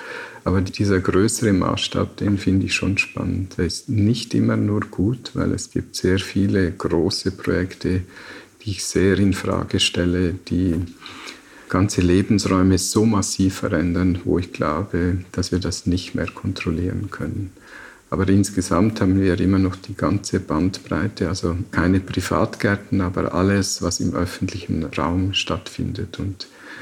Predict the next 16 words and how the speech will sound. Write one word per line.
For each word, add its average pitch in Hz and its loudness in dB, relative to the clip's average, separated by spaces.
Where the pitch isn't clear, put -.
das - -4
ist 90 0
natürlich 90 2
spannend 95 2
durch 92 -2
die 90 -2
verschiedenen 92 2
Kulturen, 92 2
in 92 0
denen 85 0
wir - -4
tätig - -6
sind. 78 -2
Und 87 0
es 92 -4
sind 90 0